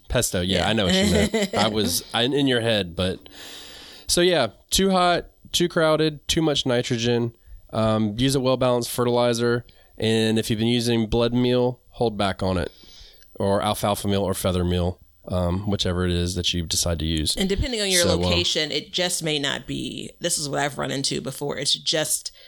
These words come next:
Speaker 2: I tried to plant carrots in the hottest point of the year, so I had germination issues to begin with. So I never got off the ground with them. Um, so k-, keep that in mind.
Speaker 1: Take your carrots,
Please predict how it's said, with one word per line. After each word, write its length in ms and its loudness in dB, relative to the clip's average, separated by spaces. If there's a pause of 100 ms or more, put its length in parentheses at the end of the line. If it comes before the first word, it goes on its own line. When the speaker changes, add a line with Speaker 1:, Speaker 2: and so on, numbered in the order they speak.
(180)
Speaker 2:
I 120 -2
tried 260 -2
to 80 -8
plant 320 -6
carrots 680 -4
in 200 -4
the 60 -4
hottest 540 -2
point 460 -6
of 220 -6
the 100 -8
year, 400 -6
so 220 0
I 80 -2
had 260 -4
germination 540 -4
issues 580 -6
to 60 -8
begin 480 -10
with. 300 -16
So 120 -4
I 80 -2
never 380 -2
got 160 -4
off 120 -4
the 100 -8
ground 360 -8
with 140 -8
them. 180 -12 (640)
Um, 460 -8
so 500 -6
k-, 160 -16
keep 220 -6
that 160 -2
in 120 -4
mind. 600 -6 (760)
Speaker 1:
Take 220 0
your 100 -2
carrots, 600 -2